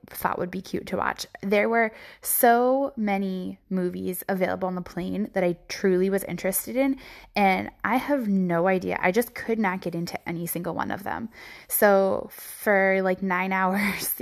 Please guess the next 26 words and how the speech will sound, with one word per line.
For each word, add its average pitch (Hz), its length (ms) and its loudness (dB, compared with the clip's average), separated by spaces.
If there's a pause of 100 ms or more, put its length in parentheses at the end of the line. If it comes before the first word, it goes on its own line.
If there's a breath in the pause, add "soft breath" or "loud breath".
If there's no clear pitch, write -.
each, - 560 -6 (120)
on 196 140 4
each 196 280 -2
flight, 180 380 0
I 190 360 2
just 170 280 -2
read 170 200 0
instead. - 560 -4 (400 loud breath)
So 196 500 4 (640)
I 220 80 4
actually 220 400 2
have 214 140 0
three 254 280 0
re-, 214 240 -4
reviews 180 640 -2
for 175 180 -2
you 175 160 0
this 175 200 -6
month. 180 460 -4
Um, 180 320 0 (280 loud breath)
For 208 220 6
the 220 100 4
Love 190 480 0
by 185 280 4
Jen 180 160 0
Hatmaker, 208 640 -4